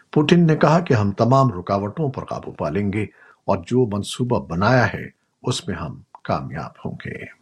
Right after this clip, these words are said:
روس کی وزارت دفاع نے منگل کو کہا کہ ملک فضائی دفاع نے بیلگراڈ کے علاقے میں یوکرین کے ایک ڈرون کو مار گرایا ہے۔ گزشتہ ہفتے کیف کے دورے کے دوران ڈیوڈ کیمرون نے کہا تھا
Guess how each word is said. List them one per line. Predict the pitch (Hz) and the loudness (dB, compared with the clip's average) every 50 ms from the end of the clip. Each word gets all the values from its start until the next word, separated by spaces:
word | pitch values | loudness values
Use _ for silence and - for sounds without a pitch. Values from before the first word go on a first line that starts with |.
| _ _ _ _ _ _ _ _ _ _ _ _ _ _ _ _ _ _ _ _ _ _ _ _ _ _ _ _ _ _ _ _ _ _ _ - - _ _ _ _ _ - - - - - - - - | _ _ _ _ _ _ _ _ _ _ _ _ _ _ _ _ _ _ _ _ _ _ _ _ _ _ _ _ _ _ _ _ _ _ _ -20 -20 _ _ _ _ _ -20 -20 -20 -20 -20 -8 0 2
روس | 139 170 208 190 - - | 4 4 4 2 2 4
کی | - 165 | 4 4
وزارت | 143 143 135 156 147 151 143 | 6 6 6 6 4 4 4
دفاع | 156 143 131 135 135 180 180 156 | 4 4 4 4 2 2 0 2
نے | 117 98 | 2 4
منگل | 85 87 104 104 101 107 98 | 4 4 4 4 4 4 2
کو | 90 - 85 | 2 0 0
کہا | - 104 120 160 | 2 2 2 2
کہ | 220 - - 127 95 87 85 | 2 2 2 2 2 2 0
ملک | 101 117 117 110 - 104 | 0 0 0 0 -2 -6
فضائی | - - 104 98 127 135 143 | -4 -4 -2 2 2 2 2
دفاع | 98 90 104 98 - 139 139 | 2 -2 -2 0 2 2 2
نے | - 67 64 - - - _ _ _ _ _ _ _ - - | 2 0 -4 -10 -14 -20 _ _ _ _ _ _ _ -10 -4
بیلگراڈ | 87 120 131 135 135 131 147 156 156 - - | 0 0 2 2 2 2 2 0 -2 -4 -10
کے | - - - 101 85 82 | -16 -12 -8 -8 -6 -6
علاقے | 85 92 95 104 - - 151 123 | -4 -4 -4 -4 -4 -4 -4 -4
میں | 92 78 69 | -4 -4 -6
یوکرین | 65 80 90 104 95 - - 120 127 127 113 104 | -8 -8 -8 -8 -8 -6 -2 0 0 0 0 -2
کے | - - - 82 78 71 69 - | -6 -8 -8 -6 -6 -6 -8 -6
ایک | - 101 98 85 76 | -4 -4 -4 -4 -6
ڈرون | 65 - - 107 107 95 82 65 | -10 -12 -8 -6 -4 -4 -6 -8
کو | - - - 69 60 - _ _ _ _ - | -10 -10 -10 -10 -10 -10 _ _ _ _ -2
مار | 92 95 98 90 85 82 - - | 0 2 4 2 2 0 -2 -8
گرایا | 62 64 64 - - - - | -8 -6 -6 -6 -8 -8 -8
ہے۔ | - - - - - - _ _ _ _ _ _ _ _ _ _ _ _ _ - - - - - - - | -10 -10 -12 -14 -16 -20 _ _ _ _ _ _ _ _ _ _ _ _ _ -20 -20 -20 -20 -8 0 2
گزشتہ | 135 135 160 165 143 - 180 | 4 4 4 4 4 4 4
ہفتے | 160 151 139 139 - 160 165 170 | 4 4 4 2 2 2 2 2
کیف | 170 - 139 127 131 143 139 - | 2 2 4 4 4 4 2 0
کے | - - 104 87 80 80 87 | -2 -2 0 0 2 0 0
دورے | 85 104 107 117 113 113 | 0 0 2 2 2 2
کے | - 107 | 0 0
دوران | 92 107 101 107 110 139 175 147 | 0 2 2 2 2 0 -2 -2
ڈیوڈ | 117 113 101 101 98 - | -2 -2 -2 -4 -6 -6
کیمرون | - - 98 95 90 95 117 120 104 95 | -6 -6 -6 -4 -4 -4 -4 -4 -4 -6
نے | 90 | -8
کہا | 85 - 85 - 107 98 | -8 -8 -6 -6 -6 -6
تھا | - - 92 - - | -6 -6 -8 -8 -8